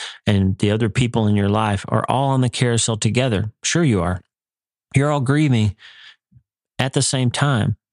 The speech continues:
And you're suffering in the same house with the same problem, and you've all gone through the same T M T. But guess what? You all have different backgrounds.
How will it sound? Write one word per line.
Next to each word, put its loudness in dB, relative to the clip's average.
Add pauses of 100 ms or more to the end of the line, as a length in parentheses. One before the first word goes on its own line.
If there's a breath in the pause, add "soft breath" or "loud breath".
(340)
And 2
you're 0
suffering -2
in 2
the 0
same -2
house 0
with -4
the -4
same -4
problem, 0
and 2
you've 0
all 0
gone -2
through 0
the 0
same -2
T -2
M 0
T. -2
But -2
guess -2
what? -4 (340 loud breath)
You 0
all 0
have 0
different -2
backgrounds. 0